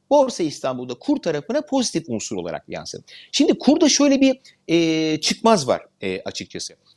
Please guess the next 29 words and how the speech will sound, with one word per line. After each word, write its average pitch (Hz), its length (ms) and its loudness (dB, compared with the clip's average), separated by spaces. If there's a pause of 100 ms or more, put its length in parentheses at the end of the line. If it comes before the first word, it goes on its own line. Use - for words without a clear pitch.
(140)
Bize 277 340 -2
piyasacı 294 380 -2
gözüyle 180 360 0
baktığımızda 147 680 -2 (220)
neyi 285 260 4
istemiyoruz? 127 640 0
Veyahut 160 180 0
da, 160 160 2 (160)
e, 123 160 -4
vatandaşın 170 480 0
gözüyle 120 260 0
de 101 120 -4
baktığımızda 92 680 -2 (320)
döviz 220 260 2
kuru 196 160 2
yükselmesin. 117 680 0 (260)
Döviz 214 220 2
kuru 165 180 0
nasıl 208 200 -2
yükselmesin? 127 560 -2
Merkez 170 420 -4
gelsin, 151 320 -2
faiz 143 360 0
arttırsın. - 520 -6 (320)
Döviz 226 220 2
kuru 185 140 -2
yükselmezse 160 600 -2
ne 190 60 -2
olacak? 160 360 0